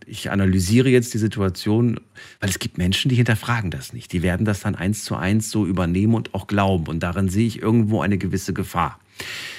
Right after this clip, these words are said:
Jetzt gehen wir in die nächste Leitung und ihr könnt anrufen vom Handy vom Festnetz. Wen haben wir da? Mit dem Namen Uwe aus Mannheim ist jemand. Hallo, Uwe, grüß dich.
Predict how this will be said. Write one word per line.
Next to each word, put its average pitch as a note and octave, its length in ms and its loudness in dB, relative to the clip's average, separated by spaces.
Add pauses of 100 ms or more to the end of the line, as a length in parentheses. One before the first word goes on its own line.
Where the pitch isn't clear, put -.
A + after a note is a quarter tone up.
(140)
Jetzt B2+ 140 0
gehen E3+ 140 6
wir F3 60 4
in D#3+ 60 6
die D3 60 6
nächste C#3 300 4
Leitung F#2+ 460 2
und G2 180 -6
ihr F#2+ 80 -6
könnt G2 160 0
anrufen F2+ 320 -2
vom E2+ 160 -2
Handy D#2+ 200 0
vom D#2 200 -8
Festnetz. C#3+ 640 -2
Wen G2+ 160 4
haben F2+ 140 4
wir E2 100 2
da? G#2 300 4
Mit A2 500 2
dem F#2 100 4
Namen F2 480 2
Uwe F#3 300 6
aus G2+ 200 0
Mannheim C3+ 400 4
ist F#2+ 140 -2
jemand. D#2+ 320 0
Hallo, A#2 580 6
Uwe, D3 300 6
grüß D3+ 240 4
dich. F2+ 380 2